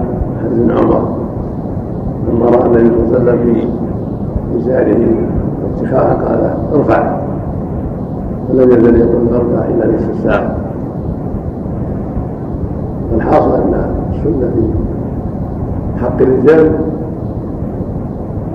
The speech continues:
الحذر من الإسبال، وأنه لا يجوز فعله، وإذا كان عن تكبر وجلاء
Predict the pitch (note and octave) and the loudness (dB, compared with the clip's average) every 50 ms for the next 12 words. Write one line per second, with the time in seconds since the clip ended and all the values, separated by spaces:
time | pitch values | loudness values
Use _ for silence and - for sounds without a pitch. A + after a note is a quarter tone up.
0 | - - - - A2 A2 - B2 C3 C3 B2+ A#2+ A#2 A2+ G#2+ G2+ - - - - | -6 -6 -4 0 0 0 2 4 4 6 6 6 6 4 4 2 0 -2 -2 -2
1 | - - A2+ A2+ A2+ - - - - - - - - - - - - - - - | 0 0 2 2 2 0 -2 -2 0 0 0 0 -2 -4 -6 -6 -6 -4 -4 -4
2 | - - - - - - C3 B2+ B2 A2+ A#2 B2 C3 A#2+ A2+ A2+ G#2+ G#2+ A2 G#2 | -4 -4 -6 -6 -4 -2 0 2 4 4 4 4 6 6 6 6 6 6 4 4
3 | G#2 G#2+ G#2 G2+ A2 A2+ G#2+ G#2+ A2 A2+ G#2+ G#2 - - - - - - - - | 4 4 4 4 4 4 4 4 4 2 2 2 0 -2 -2 -4 -4 -4 -4 -6
4 | - - - - - - C3 C3+ B2+ A#2+ B2 B2+ A#2+ A#2+ B2 B2+ B2 A#2+ A#2 A#2 | -6 -6 -6 -6 -6 -4 -2 0 2 4 4 4 6 6 4 4 4 4 2 2
5 | B2 B2+ B2 - B2 C3 C3 B2 - C3 C#3 - - - - - - - - - | 0 0 0 0 0 0 0 0 0 -2 -2 -2 -2 -4 -4 -6 -6 -6 -6 -6
6 | - - - - A2+ A2+ A2 A2 A2 - - - - - - - | -6 -8 -6 -4 -2 0 2 4 4 4 2 2 0 -2 -2 -2